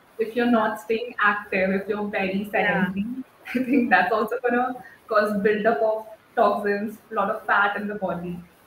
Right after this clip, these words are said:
Speaker 2: Correct.
Speaker 1: So
Speaker 2: Correct. So let's say if someone, so these are very good lifestyle tips that you gave, like, you know, we have to eat the right thing and then at the right time and get enough rest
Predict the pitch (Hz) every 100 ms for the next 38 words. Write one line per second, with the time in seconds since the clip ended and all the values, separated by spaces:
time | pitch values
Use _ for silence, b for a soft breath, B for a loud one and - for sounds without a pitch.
0 | _ _ _ _ - 208 196 196 196 202
1 | - 202 185 - - 180 - B - 311
2 | 277 - - 339 - 247 247 320 240 -
3 | 214 B B 262 285 330 262 240 285 320
4 | 240 190 196 - 269 277 254 262 - 220
5 | 247 226 233 226 220 - B B 220 214
6 | 233 226 226 220 233 214 - 240 226 _
7 | - 262 269 269 220 233 240 - 285 285
8 | 254 214 220 226 233 - 233 269 240 226
9 | - 240 233 370 _ _ - 202 202 202
10 | 185 240 247 233 - - 214 214 392 -